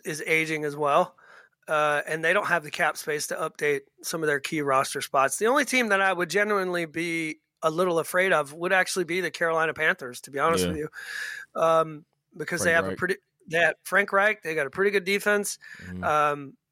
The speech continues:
Speaker 1: pretty decent offensive line. Uh, they're in the number one overall spot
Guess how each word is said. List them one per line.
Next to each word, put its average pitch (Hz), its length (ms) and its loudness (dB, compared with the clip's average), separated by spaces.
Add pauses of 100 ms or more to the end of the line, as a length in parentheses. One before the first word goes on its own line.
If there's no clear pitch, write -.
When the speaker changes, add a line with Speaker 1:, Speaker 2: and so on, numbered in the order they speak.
(120)
Speaker 1:
pretty 190 180 -6
decent 190 300 -2
offensive 170 440 0
line. 202 420 2 (680)
Uh, 147 380 2 (480)
they're 156 380 0 (340)
in 160 140 -6
the 180 80 -2
number 180 200 2
one 180 200 2
overall 170 400 4
spot 180 340 2